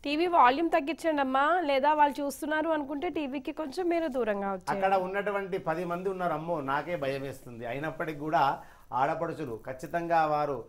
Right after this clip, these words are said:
Speaker 2: అనుకుంటే గెలిపించగలుగుతారు. ఎందు గురించంటే ఒక స్త్రీ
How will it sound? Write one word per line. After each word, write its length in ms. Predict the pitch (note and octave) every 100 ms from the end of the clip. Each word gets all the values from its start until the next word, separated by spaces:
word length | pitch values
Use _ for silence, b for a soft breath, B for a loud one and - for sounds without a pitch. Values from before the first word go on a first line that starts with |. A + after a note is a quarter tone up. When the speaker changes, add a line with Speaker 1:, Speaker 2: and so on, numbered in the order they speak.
| b b -
Speaker 2:
అనుకుంటే 540 | D#3+ F3 F#3+ F3 F3+
గెలిపించగలుగుతారు. 1000 | D3+ E3 F3 D#3 E3+ E3 D#3+ D#3+ D#3 F#3 - B -
ఎందు 160 | C3+ F3
గురించంటే 680 | F#3 F3 F3 E3 F3+ E3 -
ఒక 160 | C#3+
స్త్రీ 540 | D#3 - - F#3 F3+